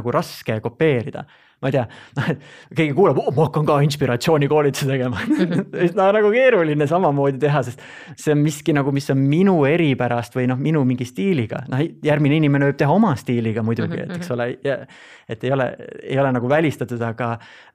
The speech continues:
Speaker 1: aga et pane seda ennast sinna lahendusse sisse ja vaata, kuidas see kombineerub, et, et seal minu meelest asi läheb nagu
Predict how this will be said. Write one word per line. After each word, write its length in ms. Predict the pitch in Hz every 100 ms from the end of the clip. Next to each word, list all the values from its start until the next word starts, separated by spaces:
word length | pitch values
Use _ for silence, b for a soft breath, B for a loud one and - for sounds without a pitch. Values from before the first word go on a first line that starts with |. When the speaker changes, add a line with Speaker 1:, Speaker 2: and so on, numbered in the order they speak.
| -
Speaker 1:
aga 200 | - 123
et 200 | - -
pane 200 | 156 180
seda 240 | 143 131 131
ennast 480 | 185 196 131 -
sinna 440 | - 127 120 117 117
lahendusse 680 | 123 170 160 120 110 - 113
sisse 480 | 151 147 - - 151
ja 100 | 117
vaata, 280 | 131 139 123
kuidas 240 | 131 123
see 80 | 120
kombineerub, 720 | 123 120 123 135 127 113 110
et, 280 | 135 _ - 117 113 101 B B B
et 80 | 131
seal 180 | 135 117
minu 180 | 120
meelest 260 | 113 110 -
asi 180 | 120 120
läheb 220 | 110 113
nagu 200 | 117 117